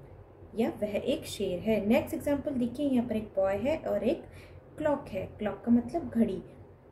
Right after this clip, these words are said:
घड़ी बॉय के पास में है, इसलिए यहाँ पर this का यूज़ किया गया है। This is a clock, यह एक clock है। घड़ी singular भी है, इसलिए भी यहाँ पर this का यूज़ किया गया है। यह एक clock है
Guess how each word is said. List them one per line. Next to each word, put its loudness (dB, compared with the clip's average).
घड़ी 4
बॉय 4
के 2
पास -6
में 6
है, 4
इसलिए -2
यहाँ 2
पर 2
this 0
का 0
यूज़ -2
किया 2
गया 2
है। 0
This 0
is -4
a -6
clock, 2
यह 2
एक 2
clock -4
है। 4
घड़ी 4
singular 2
भी 6
है, 2
इसलिए -8
भी 2
यहाँ 2
पर 0
this 0
का 0
यूज़ -4
किया -4
गया -6
है। -6
यह -2
एक 2
clock 0
है 0